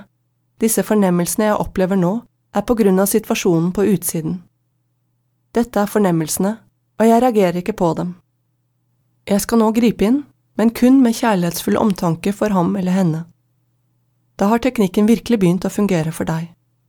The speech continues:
Mange eksempler fra min lærer Sayaji Owakin illustrerer dette. Noen ganger måtte han ta kraftige tak og gripe inn.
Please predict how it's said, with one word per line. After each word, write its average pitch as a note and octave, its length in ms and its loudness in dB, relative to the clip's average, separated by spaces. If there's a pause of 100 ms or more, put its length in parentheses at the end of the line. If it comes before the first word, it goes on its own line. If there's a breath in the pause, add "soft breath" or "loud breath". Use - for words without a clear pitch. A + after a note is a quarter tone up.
(720)
Mange G#3+ 320 2
eksempler G3 480 -2
fra G#3 160 -2
min G3 200 4
lærer G3 360 2
Sayaji F3+ 560 -2
Owakin F3+ 540 0 (160)
illustrerer F3+ 680 0
dette. F#3 360 -6 (1200)
Noen B3+ 200 4
ganger A3+ 280 4
måtte A3 240 0
han G#3+ 80 0
ta F#3+ 160 -2
kraftige G#3 400 -4
tak F#3+ 400 -4
og F#3+ 40 -10
gripe F#3 320 -2
inn. E3 180 -6